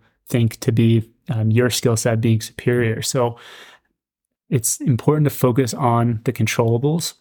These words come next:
versus focusing on some of the uncontrollables. In the fitness and wellness goals, I think this looks like life is busy. You know, I'm a busy dad that owns a business that also is a husband to my wife. And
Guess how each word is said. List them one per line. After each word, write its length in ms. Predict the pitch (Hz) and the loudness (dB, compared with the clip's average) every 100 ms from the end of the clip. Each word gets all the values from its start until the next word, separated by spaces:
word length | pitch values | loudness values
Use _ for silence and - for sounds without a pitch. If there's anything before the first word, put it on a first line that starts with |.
| _ _ | _ _
versus 560 | 123 117 113 127 120 110 | 0 2 2 0 -2 -4
focusing 520 | - 127 113 113 117 | -2 0 0 2 2
on 380 | 117 113 110 110 | 2 0 0 -4
some 200 | - 139 | -2 0
of 60 | 120 | 2
the 120 | 113 | 0
uncontrollables. 920 | - 113 113 110 - 120 135 185 160 - _ - - | 2 0 2 -2 -4 -8 -8 -10 -10 -14 _ -16 -4
In 100 | 120 | -2
the 40 | |
fitness 380 | 110 147 135 120 | 0 0 2 0
and 100 | 120 | 0
wellness 400 | 117 123 139 - | 2 2 2 0
goals, 380 | 139 143 147 - - - - _ | 2 2 0 -4 -16 -20 -20 _
I 40 | - | 2
think 140 | 139 | 2
this 180 | 139 - | 4 2
looks 180 | 131 - | 0 2
like 340 | 131 120 - | 2 2 -6
life 420 | - 117 120 135 139 | -4 2 2 2 0
is 160 | 117 | -2
busy. 400 | 113 117 113 117 | 0 0 0 -2
You 160 | 110 113 | -2 0
know, 220 | 110 113 | 0 0
I'm 200 | 208 120 | 0 0
a 80 | 120 | 0
busy 640 | 117 127 117 120 117 110 _ _ _ _ - | 0 0 2 2 0 -2 _ _ _ _ -4
dad 340 | 139 135 127 | 0 2 2
that 120 | 117 | 0
owns 180 | 117 113 | 0 0
a 60 | 110 | 0
business 500 | 120 120 123 113 - | 0 2 0 -2 -4
that 140 | 117 | -2
also 320 | 110 - 113 | -2 -2 -2
is 120 | 113 | -2
a 160 | 113 110 - - - _ _ | -2 -4 -8 -20 -20 _ _
husband 420 | - 143 127 131 127 | -2 0 2 2 0
to 60 | |
my 140 | 123 120 | 0 0
wife. 440 | 120 120 117 - | 0 0 -2 0
And 160 | 113 | 0